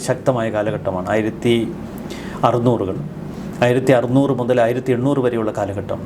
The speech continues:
അന്നാണ് ഈ പ്രൊട്ടസ്റ്റന്റ് മിഷണറിമാർ തങ്ങളുടെ സന്ദേശവുമായി ലോകത്തിൻ്റെ പല ഭാഗങ്ങളിലേക്ക് പോയത്. ഈ പ്രൊട്ടസ്റ്റന്റ്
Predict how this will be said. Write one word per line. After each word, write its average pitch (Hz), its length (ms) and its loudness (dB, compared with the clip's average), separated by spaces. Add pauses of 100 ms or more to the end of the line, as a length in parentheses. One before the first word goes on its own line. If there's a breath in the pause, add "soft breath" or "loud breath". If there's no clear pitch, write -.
(120)
അന്നാണ് 123 320 4 (160)
ഈ - 20 0 (100)
പ്രൊട്ടസ്റ്റന്റ് 156 600 2
മിഷണറിമാർ 127 520 0 (100)
തങ്ങളുടെ 120 340 0
സന്ദേശവുമായി 117 520 0 (100)
ലോകത്തിൻ്റെ 113 540 0
പല 113 200 2
ഭാഗങ്ങളിലേക്ക് 110 600 -2
പോയത്. 101 260 -4 (800 loud breath)
ഈ - 20 10 (120)
പ്രൊട്ടസ്റ്റന്റ് 160 680 2